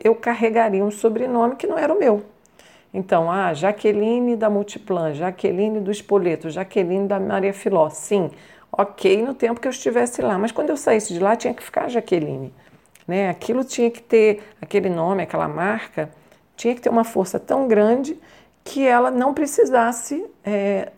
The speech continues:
do sobrenome que as empresas me davam, né? Que as empresas dão pra gente ao longo da carreira. Isso não, não é um mal. Só que você precisa abdicar, é, do nome da empresa em função do seu nome próprio. Então,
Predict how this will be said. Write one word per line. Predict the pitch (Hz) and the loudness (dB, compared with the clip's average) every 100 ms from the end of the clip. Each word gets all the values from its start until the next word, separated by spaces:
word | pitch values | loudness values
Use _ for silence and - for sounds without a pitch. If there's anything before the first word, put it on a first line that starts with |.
| _ | _
do | 170 220 | -8 -6
sobrenome | - - 226 240 220 202 226 | 0 2 4 4 4 2 0
que | 233 | 2
as | 226 | 2
empresas | 247 247 214 208 208 | 2 4 4 4 0
me | 247 | -2
davam, | 262 208 175 147 143 - - _ - - _ | 2 2 2 -4 -10 -12 -20 _ -20 -20 _
né? | 175 196 185 | -2 0 0
Que | - | -2
as | 180 | -2
empresas | 208 208 233 254 | -2 0 0 0
dão | 185 202 254 | 2 2 2
pra | 247 180 | -2 -6
gente | 160 160 156 | -4 -4 -6
ao | - | -4
longo | 160 160 | -2 -2
da | 156 | -4
carreira. | 147 160 151 147 | -2 -4 -4 -4
Isso | 185 - 208 | -4 -2 0
não, | 220 | 0
não | - 175 165 | 0 -2 2
é | 190 | 0
um | |
mal. | 240 240 170 160 156 - - - | 0 2 4 2 0 -12 -20 -20
Só | - 196 | -2 0
que | 196 214 | 0 -4
você | 202 208 | -6 -6
precisa | 208 - - - 247 277 277 | -8 -10 -12 -6 -2 2 2
abdicar, | 196 202 185 208 - 190 170 160 - _ _ _ _ _ | 2 0 -4 -6 -4 0 2 0 -4 _ _ _ _ _
é, | 165 165 160 156 156 - _ _ _ | -4 -2 -2 -2 -4 -8 _ _ _
do | - 147 208 | -14 -4 2
nome | 190 170 175 | 4 2 2
da | 202 | 2
empresa | 214 208 208 240 254 - | 0 2 4 4 -2 -6
em | - | -8
função | 285 320 294 247 | -4 -4 0 2
do | 247 | 2
seu | 247 269 247 | 2 0 2
nome | 226 233 | 2 0
próprio. | 247 226 190 170 - 147 - _ _ _ _ - _ _ | -2 0 0 0 -8 -16 -18 _ _ _ _ -20 _ _
Então, | - 190 240 - | -6 2 4 2